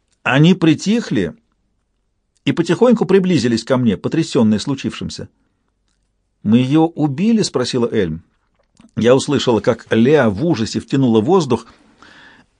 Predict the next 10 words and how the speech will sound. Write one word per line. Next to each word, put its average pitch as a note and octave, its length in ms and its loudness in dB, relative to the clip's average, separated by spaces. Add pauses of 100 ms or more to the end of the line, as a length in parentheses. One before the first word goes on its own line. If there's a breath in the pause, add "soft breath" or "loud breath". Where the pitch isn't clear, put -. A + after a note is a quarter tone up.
а A2 120 -2
потом C#3+ 300 0
Таффи C#3 380 0
дерзко C3 440 0
воскликнул: B2+ 480 0
«Так A2 160 -2
давайте F#3 320 2
в F3 60 2
этом D#3 160 0
убедимся». C3+ 580 -2